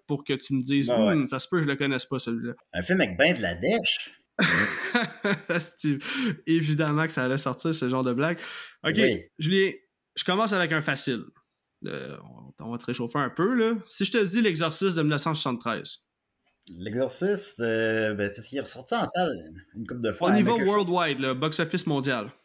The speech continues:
Speaker 2: Euh, worldwide, doit avoir fait quelque chose comme quatre cents millions.
Speaker 1: Ok, ok. Ouais, ben, écoute, t'es, t'es, t'es tout prêt. On parle de quatre cent vingt-huit millions.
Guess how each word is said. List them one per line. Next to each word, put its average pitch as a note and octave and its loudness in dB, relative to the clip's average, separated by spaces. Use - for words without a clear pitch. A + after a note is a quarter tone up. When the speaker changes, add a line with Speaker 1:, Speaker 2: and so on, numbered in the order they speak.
Speaker 2:
Euh, F2 -6
worldwide, G2+ -2
doit E2+ -4
avoir D#2+ -4
fait - -12
quelque F2 -12
chose F2 -8
comme E2 -6
quatre E2+ -8
cents F2 -4
millions. F2+ -6
Speaker 1:
Ok, D3+ 0
ok. C#3 -4
Ouais, D#3 0
ben, D3 2
écoute, C#3+ -2
t'es, C#3+ 0
t'es, C#3 2
t'es C#3 0
tout - -2
prêt. F3+ 0
On B2+ -2
parle F3 0
de D#3+ 0
quatre F3+ -2
cent G#3 0
vingt-huit F3+ -2
millions. D#3 2